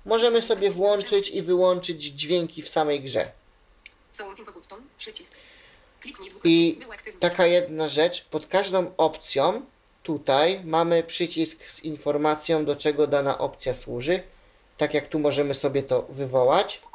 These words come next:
Speaker 2: Game sound effects, sound off.
Speaker 1: No właśnie.
Speaker 2: Game sound effects, sound off.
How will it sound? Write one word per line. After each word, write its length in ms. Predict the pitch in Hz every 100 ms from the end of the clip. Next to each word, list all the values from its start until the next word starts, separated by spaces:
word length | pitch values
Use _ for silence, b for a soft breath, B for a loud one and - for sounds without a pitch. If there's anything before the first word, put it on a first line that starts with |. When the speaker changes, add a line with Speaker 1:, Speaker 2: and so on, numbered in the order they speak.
| - 202
Speaker 2:
Game 120 | 202
sound 240 | 208 190
effects, 260 | 196 - -
sound 200 | 208 180
off. 140 | 165 - - _ _ -
Speaker 1:
No 80 | 160
właśnie. 560 | 123 - - 160 196 - - _ - 220
Speaker 2:
Game 120 | 196
sound 240 | 196 196 190
effects, 260 | - -
sound 220 | 220 196 165
off. 140 | -